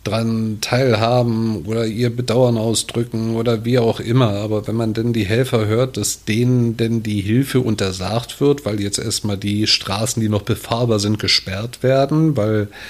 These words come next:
die Herren von der Politik da durch müssen und aus sicherheitstechnischen Risikogründen darf jetzt kein anderer mehr die Straße passieren. Ach Mann, oh ey. Ja,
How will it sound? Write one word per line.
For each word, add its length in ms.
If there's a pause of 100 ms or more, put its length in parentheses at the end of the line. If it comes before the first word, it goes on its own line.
(280)
die 100
Herren 240
von 160
der 60
Politik 580
da 120
durch 280
müssen 540
und 200
aus 180
sicherheitstechnischen 1000
Risikogründen 1400 (540)
darf 260
jetzt 200
kein 200
anderer 320
mehr 160
die 100
Straße 440
passieren. 520
Ach 200
Mann, 420
oh 120
ey. 280 (3000)
Ja, 260